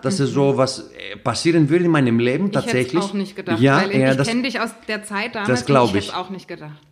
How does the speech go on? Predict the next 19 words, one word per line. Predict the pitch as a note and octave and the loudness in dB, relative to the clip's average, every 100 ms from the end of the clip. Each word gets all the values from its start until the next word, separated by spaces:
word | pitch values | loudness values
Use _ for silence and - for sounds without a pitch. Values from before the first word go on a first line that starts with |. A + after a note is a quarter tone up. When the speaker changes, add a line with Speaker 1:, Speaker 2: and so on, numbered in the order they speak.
| - | -6
Speaker 1:
Das | A2+ - | -4 0
glaub | A2+ A2+ F#2 | 2 2 2
ich. | - - - | -4 -12 2
Und | C3 C3+ C3+ | 6 6 4
es | A#2+ A2+ | 0 2
war | D3 F#3+ A3 - - | 4 4 0 -8 -2
letztendlich | C#3 C#3 E3+ F3+ - | 0 2 2 2 2
einfach | E3 F#3 G3 F#3+ - - | -2 0 -4 -4 -10 -14
von | - C3 | -2 0
einem | B2+ F3+ | 2 2
Moment | E3+ D#3+ D3+ | 4 4 2
zum | B2+ A2+ | 2 2
nächsten, | B2+ C3 D#3 | 0 -2 -2
aber | B2 A#2+ - - - | 0 -2 -4 -8 -2
Leute, | A2+ C#3+ E3 | 2 2 2
ihr | C3 | 0
müsst | D3 | -2
verstehen, | C3 B2 D3 - | -4 -4 -4 -2
es, | G#2+ | -8